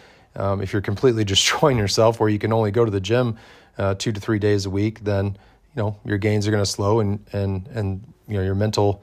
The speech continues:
uh, health can struggle because you're not getting that, that time to go work out and, um, get that mental release. So, um, I'm a huge fan of doing your own programming. <laughs> Uh, I really don't like it when, uh, somebody's programming for a gym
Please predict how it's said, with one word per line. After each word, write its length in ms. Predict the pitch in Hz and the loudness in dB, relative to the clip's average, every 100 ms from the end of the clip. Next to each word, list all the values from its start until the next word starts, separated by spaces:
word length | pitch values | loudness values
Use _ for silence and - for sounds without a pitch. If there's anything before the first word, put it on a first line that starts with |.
| - - - | -16 -20 -10
uh, 380 | 101 95 92 92 | -4 0 0 -2
health 340 | - 127 120 | 2 2 2
can 120 | 110 | 0
struggle 340 | 101 117 104 113 | -2 2 2 2
because 300 | 104 104 98 | 0 -2 0
you're 80 | 104 | 2
not 180 | 101 | 0
getting 220 | 98 101 101 | 0 -2 0
that, 360 | 101 101 - | 0 -2 -6
that 180 | - 98 | -6 -4
time 280 | - 101 107 | 0 0 0
to 60 | 101 | 0
go 140 | 104 | 0
work 260 | 104 104 98 | 2 0 2
out 220 | 98 113 | 2 2
and, 180 | 101 101 - - - _ | 0 -4 -12 -20 -20 _
um, 260 | 101 92 98 | -6 -4 -2
get 160 | 104 | -2
that 160 | 95 95 | -2 -2
mental 260 | 104 98 95 | -2 -2 -2
release. 360 | 95 107 92 | 0 0 -2
So, 360 | - - 101 98 - - - _ - | -4 0 0 0 -8 -20 -20 _ -6
um, 360 | 101 98 98 - _ _ _ - | -2 -2 -2 -8 _ _ _ 0
I'm 160 | 135 | 2
a 40 | 120 | 2
huge 320 | 160 160 - | 2 2 2
fan 300 | 139 135 131 | 4 6 6
of 220 | 117 104 | 4 2
doing 220 | 123 120 | 2 4
your 140 | 120 117 | 6 4
own 120 | 120 | 4
programming. 600 | 123 117 120 120 117 110 | 4 4 4 2 0 -6
<laughs> 40 | _ - | _ -10
Uh, 160 | 101 92 | -4 0
I 200 | 131 117 | 0 2
really 220 | 117 120 117 | 2 4 4
don't 180 | 117 | 4
like 240 | 113 117 117 | 4 2 2
it 100 | 113 | -2
when, 280 | 110 107 98 - - - - - | 0 -2 -4 -14 -20 -20 -20 -12
uh, 140 | - 113 | -10 -6
somebody's 400 | - 113 110 101 | -2 2 2 2
programming 480 | - 113 113 110 110 | 2 4 4 2 2
for 180 | 113 | 2
a 60 | 104 | 2
gym 500 | 101 113 110 110 104 | 2 2 2 0 -4